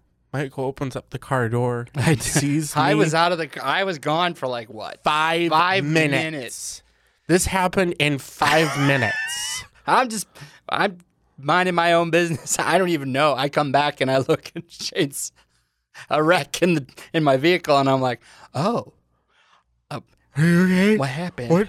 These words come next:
Speaker 1: Do we need to stop?
Speaker 2: Are you
Speaker 1: What's going
Speaker 2: okay?"
Speaker 1: on? <laughs> And I'm like, "I'm fine. I just had to talk with Papa." <laughs> And you, you're like, "Oh, okay.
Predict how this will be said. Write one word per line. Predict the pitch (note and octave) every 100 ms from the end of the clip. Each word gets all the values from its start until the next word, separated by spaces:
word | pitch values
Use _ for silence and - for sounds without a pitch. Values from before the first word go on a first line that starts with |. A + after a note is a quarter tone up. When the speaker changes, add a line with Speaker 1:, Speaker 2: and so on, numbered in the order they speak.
| -
Speaker 1:
Do | -
we | E3+ F3+
need | G3+
to | F#3
stop? | - F#3 A3 -
Speaker 2:
Are |
you | C#3
Speaker 1:
What's | F#3+
going | F3 A3+
Speaker 2:
okay?" | A#3 G#3 - - -
Speaker 1:
on? | F#3 -
<laughs> |
And | F#3+
I'm | F#3
like, | F#3 G3 G#3+ F3+
"I'm | A3 A3+ A#3 A3+
fine. | D3 C#3+ C#3 A3 G#3 F#3 G3 G3 B3
I | A#3+
just | A#3+ A3
had | A#3 G#3
to | G#3+
talk | G#3+ F3+ F#3
with | G3 F#3
Papa." | F3 D#3+ - E3+ E3+ -
<laughs> | E3+ E3+ D3+ -
And | B3+
you, | B3 F3 _ _
you're | F3+
like, | F3+ E3 - _ _ _ _ _ -
"Oh, | D#3 E3+ F3+ F3 -
okay. | D3 G3+ F#3+ F#3+